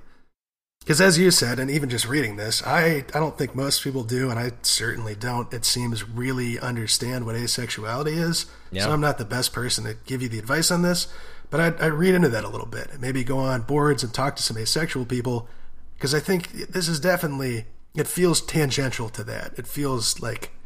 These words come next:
Speaker 1: it feels close to that. And I think you might get some good advice from people who are in, uh,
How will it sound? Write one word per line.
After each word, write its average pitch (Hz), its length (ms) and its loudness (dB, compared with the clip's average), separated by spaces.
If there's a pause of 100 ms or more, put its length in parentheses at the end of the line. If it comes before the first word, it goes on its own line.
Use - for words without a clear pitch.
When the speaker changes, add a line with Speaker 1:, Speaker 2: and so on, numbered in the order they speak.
(120)
Speaker 1:
it 139 120 -2
feels 156 260 0
close 139 400 0
to 104 80 -4
that. - 240 -10
And 135 100 -4
I 123 40 -4
think 135 180 -2
you 127 80 -2
might 127 180 -2
get 117 140 -4
some 107 300 0 (360)
good 131 160 2
advice 113 380 -2
from 113 140 -4
people 113 260 -6
who 117 120 -6
are 110 140 -2
in, 117 460 -2 (520)
uh, 113 300 -4